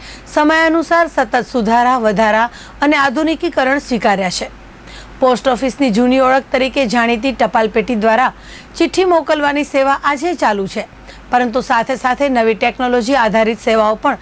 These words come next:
શરૂ કરવામાં આવી છે. અગાઉ ટપાલ મોકલવા માટે લોકોને પોસ્ટ ઓફિસમાં જાતે જવું પડતું હતું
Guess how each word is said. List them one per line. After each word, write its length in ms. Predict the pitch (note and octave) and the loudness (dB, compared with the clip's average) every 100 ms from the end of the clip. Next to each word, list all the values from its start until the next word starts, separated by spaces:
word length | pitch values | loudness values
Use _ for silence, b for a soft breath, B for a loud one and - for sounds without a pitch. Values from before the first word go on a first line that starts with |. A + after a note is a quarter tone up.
| B B | B B
શરૂ 260 | - C4+ D4+ | 0 0 2
કરવામાં 520 | B3 G#3+ G3+ G3+ C#4 | 0 0 2 0 -2
આવી 180 | G#3 G3 | -2 -4
છે. 220 | - A3 - - - - B B B - | -6 -10 -12 -20 -20 -20 B B B 0
અગાઉ 320 | D4+ E4 F4+ | 2 2 2
ટપાલ 380 | E4+ C#4 D4 C4+ | 0 0 0 0
મોકલવા 420 | C#4+ D4 D4 D4 | 0 0 0 2
માટે 300 | D4 D4 D#4 | 0 0 0
લોકોને 400 | C#4 B3+ B3+ A#3+ | 0 0 -2 -2
પોસ્ટ 320 | B3+ B3 B3 | 0 0 0
ઓફિસમાં 460 | C4 C4+ - D4 B3 | -4 -4 -2 -2 0
જાતે 320 | A#3+ G#3 B3+ | 0 0 0
જવું 240 | A3+ G#3 | 0 0
પડતું 320 | G#3+ F#3+ F#3+ | -2 -2 -2
હતું 200 | F#3+ A3 | -2 -6